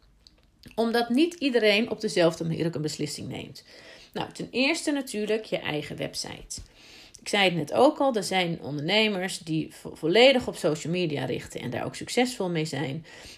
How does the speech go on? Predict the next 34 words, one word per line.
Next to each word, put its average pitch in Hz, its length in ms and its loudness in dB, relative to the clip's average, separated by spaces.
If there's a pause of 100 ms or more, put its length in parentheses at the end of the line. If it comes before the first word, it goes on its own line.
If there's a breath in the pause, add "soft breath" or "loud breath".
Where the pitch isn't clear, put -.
(100)
Alleen 196 400 0
daar 147 180 2
zitten - 300 -8
ook 160 140 -4
nadelen 147 640 -6
aan. - 300 -12 (340 loud breath)
Want 147 140 -8
als 160 180 -4
je 131 100 -4
alleen 165 280 2
op 165 80 -6
social - 340 -8
media 175 520 -2 (280 loud breath)
zit, - 440 -2 (140)
dan 147 320 2
heb 190 280 -2
je 170 320 2
nou 156 140 -2
eenmaal 147 440 -4
zelf 151 480 -4
minder 143 420 -4
de 131 100 -4
regie. 160 420 -4 (1080 soft breath)
Je 160 60 -6
hebt 160 200 -2
je 156 120 0
te 151 100 -8
houden 190 320 4
aan 151 100 -2
de 147 60 -2
regels 160 340 2
die 113 100 -10
er 143 80 -8
zijn. 208 460 0